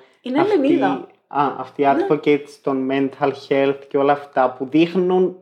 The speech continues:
Speaker 2: το πραγματικό κομμάτι της ζωής, ότι υπάρχουν
Speaker 1: Μμμ.
Speaker 2: και αυτά μέσα στη ζωή. Είναι καλό, γιατί αυτό στο παρελθόν δεν έβλεπα να τα δείχνουν αυτά. Δεν έδειχναν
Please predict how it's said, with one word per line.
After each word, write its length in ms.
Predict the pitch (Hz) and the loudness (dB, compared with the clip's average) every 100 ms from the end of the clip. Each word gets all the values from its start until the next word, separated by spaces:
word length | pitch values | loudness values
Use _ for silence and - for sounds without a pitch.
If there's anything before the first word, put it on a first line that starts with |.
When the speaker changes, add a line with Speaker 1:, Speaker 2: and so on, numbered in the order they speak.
| _ | _
Speaker 2:
το 100 | 156 | -2
πραγματικό 520 | 165 151 147 - 156 | 0 0 0 2 0
κομμάτι 420 | 175 180 151 131 131 | 0 0 0 0 -2
της 160 | 127 | -4
ζωής, 220 | - 131 | -4 -2
ότι 140 | 151 151 | 0 -2
υπάρχουν 400 | 147 135 131 156 | 0 -2 -2 -6
Speaker 1:
Μμμ. 60 | |
Speaker 2:
και 120 | - 175 | -2 0
αυτά 440 | - - 147 151 | -2 -2 0 0
μέσα 200 | 147 123 | -2 -10
στη 200 | 117 123 | -14 -16
ζωή. 360 | 120 120 113 - _ _ _ _ _ | -6 -6 -6 -10 _ _ _ _ _
Είναι 200 | 156 180 | 0 2
καλό, 300 | 175 156 147 | 4 4 2
γιατί 220 | 139 143 | 0 -2
αυτό 400 | 151 175 165 135 | -2 0 0 -2
στο 140 | - 135 | -10 -4
παρελθόν 540 | 143 135 131 151 160 | 0 0 0 -2 0
δεν 120 | 185 | 0
έβλεπα 320 | 240 240 - | -2 -2 -2
να 100 | 147 | 0
τα 80 | 135 | -2
δείχνουν 380 | 131 120 127 120 | -4 -8 -12 -14
αυτά. 300 | 120 - 117 | -14 -14 -8
Δεν 160 | 127 165 | -2 -2
έδειχναν 760 | 208 202 - 160 131 123 123 | 0 -4 -6 -6 -4 -6 -10